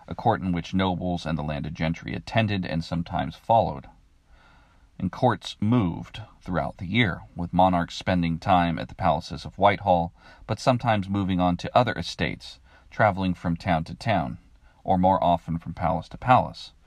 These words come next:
up the River Thames to Hampton Court, or maybe Richmond Palace, or maybe down rivers towards Greenwich, a palace where Henry the eighth kept his foundries for building royal arms and ships.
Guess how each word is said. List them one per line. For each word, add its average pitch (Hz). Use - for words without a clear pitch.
up 98
the 101
River 90
Thames 90
to -
Hampton 71
Court, 104
or 85
maybe 85
Richmond 78
Palace, 95
or 98
maybe 104
down 95
rivers 87
towards -
Greenwich, 98
a -
palace 90
where 85
Henry 87
the 78
eighth 92
kept -
his -
foundries 87
for -
building 85
royal -
arms 82
and -
ships. -